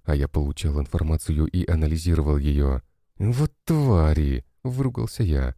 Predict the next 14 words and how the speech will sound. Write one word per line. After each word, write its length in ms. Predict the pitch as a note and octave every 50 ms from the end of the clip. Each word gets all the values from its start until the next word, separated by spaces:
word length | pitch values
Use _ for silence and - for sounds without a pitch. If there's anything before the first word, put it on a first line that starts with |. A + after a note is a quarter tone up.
| - -
и 80 | C#2
на 180 | D2 C#2 C2+ C2+
экране 380 | - - G2 G2 D#2+ C#2 C2+ -
показался 580 | - E2 - - E2 D2 D2+ D2 - - F#2
флот. 540 | E2+ - - E2 D2+ C#2+ C#2 - - - - - _ _ _ _ _ _ _ _ -
Пять 300 | - D#2 C#2 C2+ C#2+ -
сотен 420 | - - E2 D2+ - - D#2 D2
транспортных 760 | - - - E2 D#2 D2+ - - - - - - D#2 D2+ -
мух 360 | F2+ G2 G2 D#2 C#2 - -
парили 380 | - - F#2+ F#2+ A2+ A#2 G#2+ G2+
вокруг 460 | F#2 F2 G2 - - - A2 - -
орбитальной 600 | G2+ F#2+ F2 F#2 - - G2+ G2 F#2 F#2 F#2 F#2
станции 440 | F2 - - F2+ F2 E2 - - E2+
жуков, 580 | E2 F2 G2 - - - E2 D2 C#2 - -